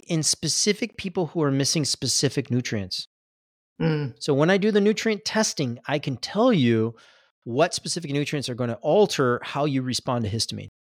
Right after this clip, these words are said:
Speaker 1: It's pretty fast. And that was, again, something I learned by looking at all the gene analysis, by looking at all the nutrient analysis side by side. And I can tell you, like,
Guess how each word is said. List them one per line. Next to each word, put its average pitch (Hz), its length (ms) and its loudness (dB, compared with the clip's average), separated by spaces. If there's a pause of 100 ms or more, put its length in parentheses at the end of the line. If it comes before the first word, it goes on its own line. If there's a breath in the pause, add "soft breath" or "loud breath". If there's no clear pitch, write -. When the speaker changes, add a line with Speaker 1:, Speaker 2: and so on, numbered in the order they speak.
Speaker 1:
It's - 220 -6
pretty 139 240 -8
fast. 123 260 -2
And 175 100 -4
that 233 100 -2
was, 190 140 -4
again, 165 420 0
something 151 320 -4
I 139 40 0
learned 135 340 0
by 127 80 2
looking 127 260 -2
at 123 60 -2
all 117 80 0
the 110 80 -4
gene 180 260 0
analysis, 165 640 2
by 123 160 0
looking 117 240 -4
at 120 40 -2
all 117 80 0
the 117 80 -4
nutrient 160 360 -2
analysis 143 480 -4
side 165 240 0
by 131 160 -2
side. 151 400 -2 (720 soft breath)
And 123 400 -2
I 120 60 -10
can 110 140 -12
tell 202 240 -4
you, 107 200 -4 (160)
like, 117 200 -6